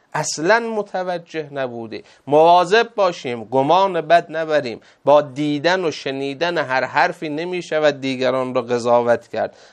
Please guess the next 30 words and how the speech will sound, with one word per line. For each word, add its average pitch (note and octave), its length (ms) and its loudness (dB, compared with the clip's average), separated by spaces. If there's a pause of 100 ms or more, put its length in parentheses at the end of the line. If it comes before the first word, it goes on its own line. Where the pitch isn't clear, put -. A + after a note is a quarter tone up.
رسول F#3+ 440 4
مکرم E3 580 2
فرمود: E3 420 0
"آقا، F#3 240 4
بدگمانی C#3 1120 0
به C3 120 -6
خلق G#3+ 760 4 (400)
بدگمانی B2 680 -4
به E3 80 -10
خداست." D3 760 -2 (360)
این E3+ 140 -12
که F3 120 -4
تو G3 200 0
یه G3+ 220 4
روحیه D#3+ 1120 2 (380)
بدقلقی F3 760 4
پیدا F#3+ 420 0
کرده، B2 400 -2
هر G3+ 240 4
کسی G#3+ 320 -4
رو F#3+ 180 -4
ببینی F3 520 -2 (260)
می‌خوای F3+ 200 2
نسبت F3+ 500 0
به E3 80 -6
او F3 160 -4
یک F#3 180 -6
اتهامی C#3+ 560 -4
وارد A#2 400 -6
کنی. - 200 -18